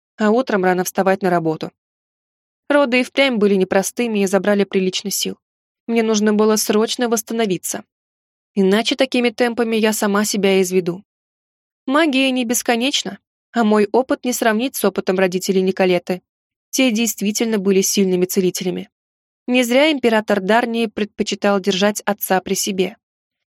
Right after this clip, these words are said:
Видимо, кому-то это очень не нравилось, раз даже я до сих пор расплачиваюсь. Возможно, там было что-то еще, но я об этом никогда не узнаю. У тех, кто приближен к власти, врагов достаточно.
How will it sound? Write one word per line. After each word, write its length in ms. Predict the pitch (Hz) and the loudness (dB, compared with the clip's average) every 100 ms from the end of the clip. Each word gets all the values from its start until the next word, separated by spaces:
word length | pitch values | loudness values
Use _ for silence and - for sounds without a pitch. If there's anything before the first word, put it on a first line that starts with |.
| - | -8
Видимо, 560 | 233 226 208 214 208 208 | 0 2 2 2 2 2
кому-то 420 | 220 202 202 208 | 0 2 2 2
это 300 | 202 196 202 - | 2 0 -2 0
очень 400 | 190 185 196 185 | 0 0 0 0
не 60 | |
нравилось, 640 | 185 202 202 190 185 - - _ _ _ - | 0 0 0 -2 -6 -8 -10 _ _ _ 0
раз 240 | 220 208 | 0 2
даже 280 | 208 208 226 | 2 2 2
я 220 | 240 233 | 4 2
до 140 | 185 | 2
сих 200 | 175 196 | -2 -4
пор 200 | - 202 | -4 -2
расплачиваюсь. 960 | 175 180 - 190 170 - 165 165 - - _ _ _ _ _ _ _ _ _ - | 0 -2 -2 -2 -2 -4 -6 -6 -6 -8 _ _ _ _ _ _ _ _ _ -4
Возможно, 680 | 240 233 220 226 220 214 | 2 2 2 0 0 0
там 220 | 214 214 202 | 0 0 2
было 220 | 220 214 | 2 2
что-то 320 | - 220 - | 0 -2 0
еще, 440 | 214 214 - 262 220 | 2 2 0 0 0
но 120 | 202 | 0
я 280 | 202 226 233 | 2 2 2
об 100 | 233 | 0
этом 320 | 226 233 226 | 0 -4 -4
никогда 480 | 269 - 214 196 196 | -4 -2 -2 0 0
не 100 | 196 | 0
узнаю. 500 | 196 180 180 190 214 _ _ _ _ _ _ - | 0 -2 -4 -6 -14 _ _ _ _ _ _ -2
У 100 | 247 | 0
тех, 280 | - 320 - | 2 0 0
кто 200 | - 269 | -2 0
приближен 520 | 240 214 220 233 233 | 0 2 2 2 0
к 60 | 220 | 0
власти, 440 | 220 262 269 - | 0 2 0 0
врагов 400 | 190 202 202 226 | 2 2 2 0
достаточно. 680 | 208 220 254 240 185 - - | -2 -2 -2 -4 -6 -8 -12